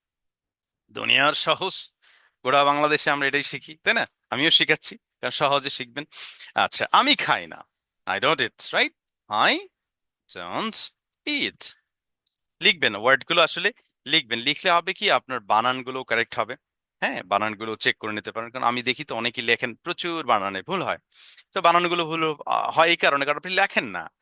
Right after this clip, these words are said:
খালি দেখেন, লেখেন না, খালি দেখেন, রাইট? চলেন নিচে যাওয়া যাক। সে খায়, he sleeps।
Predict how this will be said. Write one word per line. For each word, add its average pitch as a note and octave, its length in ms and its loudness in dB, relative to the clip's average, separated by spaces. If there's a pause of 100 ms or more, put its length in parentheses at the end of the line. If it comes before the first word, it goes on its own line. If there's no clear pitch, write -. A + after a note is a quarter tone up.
খালি G3 160 4
দেখেন, D3 400 4 (300)
লেখেন G#3+ 300 4
না, F#2 260 -4
খালি A#3+ 160 0
দেখেন, G#3+ 420 0 (680)
রাইট? C3 340 -10 (360)
চলেন F#3+ 240 2
নিচে E3 240 -2
যাওয়া D#3 240 6
যাক। F3 300 4
সে F#3+ 240 4
খায়, D3+ 400 4
he D#3+ 140 0
sleeps। - 720 -2